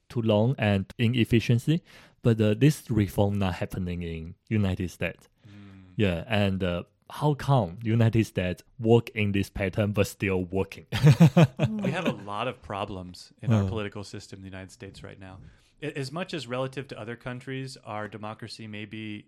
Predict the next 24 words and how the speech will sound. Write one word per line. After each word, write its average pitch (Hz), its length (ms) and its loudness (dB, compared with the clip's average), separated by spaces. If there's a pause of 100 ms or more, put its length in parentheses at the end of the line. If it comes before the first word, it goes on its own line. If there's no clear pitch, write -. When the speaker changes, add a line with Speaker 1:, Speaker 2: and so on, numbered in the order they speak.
(180)
Speaker 2:
you 104 60 -18
know, 92 140 -16
somewhat 104 380 -12
young, 107 380 -12 (100)
Speaker 1:
Mm-hmm. 87 340 -4 (200)
Speaker 2:
it's 127 160 -12
actually 135 280 -4
quite 123 280 -8
old 107 240 -10
if 98 140 -16
you 104 80 -14
think 98 200 -18
about 92 280 -14
it, - 160 -20
considering 113 540 -12
how, 107 580 -10
how 117 160 -12
long 113 260 -8
ago 117 320 -10
the 107 80 -14
Constitution 110 800 -14
was 117 180 -12
written. 135 320 -10 (220)
Speaker 1:
Yeah. 85 280 -6